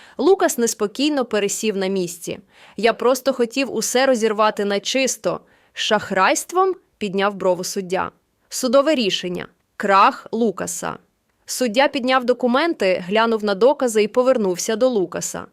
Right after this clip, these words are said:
«І тепер ви стверджуєте, що маєте право на власність, яка згідно з цими документами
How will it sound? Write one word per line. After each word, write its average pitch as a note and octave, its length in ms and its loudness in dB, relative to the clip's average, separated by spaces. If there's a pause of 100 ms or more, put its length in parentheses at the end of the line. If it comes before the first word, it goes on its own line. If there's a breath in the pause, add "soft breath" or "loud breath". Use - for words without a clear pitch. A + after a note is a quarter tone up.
(200 soft breath)
«І B3 120 0
тепер B3 420 4
ви A#3+ 100 4
стверджуєте, G#3 920 0
що - 280 0
маєте C4 400 2
право A#3 360 2
на G#3+ 120 2
власність, A3 800 0
яка A3 320 0
згідно A3 360 -2
з A3 60 -4
цими A#3 300 2
документами G#3+ 840 0